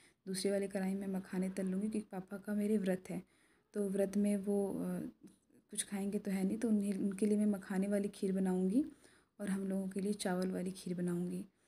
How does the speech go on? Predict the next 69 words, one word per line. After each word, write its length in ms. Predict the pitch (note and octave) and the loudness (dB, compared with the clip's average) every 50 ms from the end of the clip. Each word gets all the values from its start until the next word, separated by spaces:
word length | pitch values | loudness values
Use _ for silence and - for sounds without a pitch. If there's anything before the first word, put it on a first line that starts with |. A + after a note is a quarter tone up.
| _ _ _ _ _ _ - | _ _ _ _ _ _ -6
तो 60 | G3 | -4
बस 180 | G#3 G3 - G#3 | -4 -2 0 0
मैं 100 | G3+ G3+ | 0 0
मखाने 420 | G3+ G3 F#3+ - G3+ F#3+ G3 G#3+ | -2 -4 -4 -2 0 2 4 4
तलूँगी 460 | G#3 - G#3 G#3 G#3 G#3+ G#3+ A3+ C#4+ D4+ - - _ _ _ _ _ _ - | 4 2 2 2 4 4 4 4 2 0 -4 -8 _ _ _ _ _ _ -12
और 140 | F3 F3+ F#3 | -6 -2 -2
इसके 220 | F#3 - - G3+ | -2 -2 -2 -6
बाद 100 | G3 G3 | -10 -10
फिर 220 | F#3+ - - G3+ G3+ | -10 -6 -2 -2 0
मैं 240 | G3 G3+ G#3+ B3 B3 - _ _ _ _ _ _ _ - | 2 2 2 0 0 -2 _ _ _ _ _ _ _ -12
मखाने 380 | G3+ F#3+ F#3+ - - F#3 F#3+ G3 | -10 -10 -8 -4 -2 0 0 2
निकाल 420 | G3+ G3+ F#3 - G3 F#3 F#3+ F#3+ | 0 0 -2 -2 -2 0 0 0
करके, 400 | F#3+ G3+ G3 G3 F#3+ - B3+ C#4 | 0 -2 -2 -2 -2 0 2 2
मैंने 200 | B3+ A3 G#3+ G#3 | 4 4 4 2
चावल 380 | G#3 - - G3 F#3 F3+ F#3 F#3+ | 0 0 -2 -2 0 0 -2 -2
को 140 | F#3+ G#3+ F#3 | -2 -2 0
भिगो 280 | F#3+ F#3+ F3+ F#3+ F#3 | 2 2 2 2 0
के 120 | F#3 - G3 | 0 0 0
रख 220 | F#3+ F#3 F#3+ - | -2 -2 -2 -2
लिया 120 | G3 F#3+ | -2 -2
है 60 | F#3+ F#3 | -2 -2
साइड 320 | F#3+ - F3 F3 F3 F#3 | -2 -2 -2 -2 -2 -2
में, 140 | G3 A#3 D4 - _ _ _ _ _ _ _ _ _ _ | -4 -4 -6 -8 _ _ _ _ _ _ _ _ _ _
उसे 200 | G3+ - - G3+ | -8 -4 -2 -2
कूट 260 | F#3+ - - F#3+ F#3+ - | -2 -2 -4 -6 -6 -4
के 120 | - C#4 | 0 0
मैं 140 | C4 A#3+ A3+ | 2 2 0
चावल 360 | A3 - G#3 F#3+ F3+ F3+ F#3 | -2 -2 -2 0 2 0 0
को 120 | F#3 F#3+ | 0 -2
ही 60 | F3 F#3 | -4 -4
फ्राई 240 | - - E3 E3 | -4 -2 -2 -2
कर 160 | F3 - F#3 F#3 | -2 -2 -4 -2
लूँगी 200 | F#3 F#3 F3+ F3+ | -2 -2 -2 -2
उसी 160 | F3 - F#3 | -2 -4 -6
कढ़ाई 340 | - - F3+ F3+ F3 F3+ F3+ | -6 -6 -4 -4 -2 -2 -4
में। 220 | F#3+ - - G#3+ - _ - - - _ _ _ _ G#3 | -4 -6 -6 -8 -10 _ -20 -20 -20 _ _ _ _ -4
और 60 | G3+ | -2
मैंने 240 | G#3 G#3 G#3 G#3 G#3 | 0 2 2 2 2
ये 60 | G3+ | 0
कर 180 | G3+ - F#3+ | -2 -2 -4
लिया। 220 | F#3 F#3 G3+ G#3+ A3 | -2 -2 -2 -2 -2
अब 120 | G#3+ G3+ | -2 -2
ये 140 | G3+ G3+ F#3+ | -2 0 0
देखिए, 360 | F#3 F#3+ F#3 F#3 - G3+ G3 | 0 0 0 -2 -2 -4 -4
मैंने, 500 | G3 G3 G3 G3 G3 G3+ G#3 G#3+ A3 F#3 | -4 -2 -2 0 0 0 0 0 0 2
<laughs> 60 | F3+ | 4
मैं 200 | G#3 G3+ G#3 F#3+ | 6 6 6 6
दूध 180 | F#3 G3+ G3+ G3 | 4 2 2 2
लेने 260 | G3+ G#3 G3+ G3+ G3+ | 2 2 2 2 2
गई 160 | G3 G3+ G3+ | 2 2 2
खीर 240 | G3 - - G3+ F#3+ | 0 0 0 0 0
के 120 | F#3+ G3+ G#3+ | 0 2 2
लिए, 80 | A3 | 2
तो 40 | G#3+ | 2
मैंने 120 | G3+ G3 G3 | 2 2 0
देखा 220 | F#3+ F#3+ G3 G3 | 0 0 0 -2
कि 140 | G3+ - G#3 | -4 -4 -4
ये 160 | G3+ G3+ G3+ | -2 -2 -2
दूध 260 | F#3+ F#3+ F#3+ G3 F#3+ | 0 0 0 -2 -2
पूरा 240 | F#3+ - G3 G3 F#3+ | -4 -6 -4 -2 -2
फ्रिज 320 | F#3+ - - G3+ F#3+ F#3+ F#3+ | -2 -2 0 2 4 4 4
में 120 | G3 F#3+ | 2 2
एकदम 260 | F#3+ F#3+ G3 G3+ G3 | 0 0 0 0 0
जम 260 | F#3 F#3+ F#3 F3+ F3+ | 0 2 2 2 2
के 160 | F3+ - G3+ F#3 | 0 2 2 4
रेडी 240 | F3+ F3+ F3 F#3 | 4 4 4 4
हो 120 | F#3+ F#3+ F#3 | 4 4 4
रखा 280 | F3+ F3+ - - G3 | 2 0 -2 -6 -10
था, 200 | F#3+ G3 G#3 B3+ | -6 -4 -4 -6